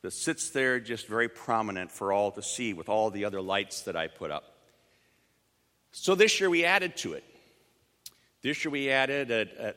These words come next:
a, a four-foot or five-foot praying angel, lighted angel. And then we added, what my w-, wife has been wanting to put out for years,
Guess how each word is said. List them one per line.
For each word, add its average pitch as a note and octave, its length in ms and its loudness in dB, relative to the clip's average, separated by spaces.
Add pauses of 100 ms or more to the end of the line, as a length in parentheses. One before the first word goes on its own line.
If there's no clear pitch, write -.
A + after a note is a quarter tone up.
a, F#2+ 40 -6
a G2 40 -6
four-foot C#3 800 -2
or A2+ 140 -8
five-foot B2+ 760 0 (760)
praying C3 560 0
angel, C3 540 -6 (1000)
lighted G2 340 -2
angel. G2+ 360 -4 (1900)
And F#2 160 -10
then D3 240 2
we C3 180 0
added, G#2 440 0 (420)
what A2 240 -8
my G#2+ 120 -4
w-, - 400 -16
wife B2 320 0
has A#2 100 -4
been G#2+ 200 -6
wanting A2+ 320 -4
to A2 80 -6
put G#2+ 200 -4
out G#2+ 200 0
for - 180 -10
years, F2 600 -8